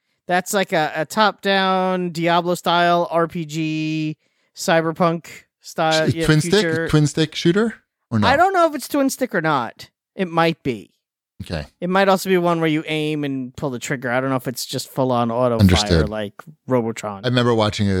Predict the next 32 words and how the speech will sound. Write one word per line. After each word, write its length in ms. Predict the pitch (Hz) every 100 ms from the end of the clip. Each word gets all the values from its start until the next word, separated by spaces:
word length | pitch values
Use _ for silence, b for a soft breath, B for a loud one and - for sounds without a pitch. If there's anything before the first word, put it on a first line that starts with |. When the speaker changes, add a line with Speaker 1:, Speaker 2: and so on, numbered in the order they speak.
| 92
Speaker 2:
a 160 | 92 90
video 260 | 95 92
of 60 | 80
that. 140 | 80 85
It 40 |
did 120 | 107 98
look 140 | 85
pretty 160 | 80 85
cool. 100 | 165
Speaker 1:
Yeah, 120 | 147
that 160 | 170 202
comes 200 | 202 190
out 120 | -
tomorrow. 380 | 180 160 147 127
That 180 | 139 -
looks 160 | 151 -
pretty, 380 | 151 131 127 - _
pretty 160 | - 104
cool. 200 | 120 104
Speaker 2:
Is 40 |
that 80 | 120
a 40 |
Game 220 | 104 110 120
Pass 320 | 165 190 -
thing? 240 | 226 247 - _ _ _ _ -
Speaker 1:
Yep. 260 | 156 247 _ _ _ _ _ _ _ _ _ _ -
Speaker 2:
Nice. 400 | - - - 147
Speaker 1:
I 40 | 160
have 100 | 156
it 40 |
preloaded, 640 | - 196 175 135 113 110
yeah. 300 | 156 147 135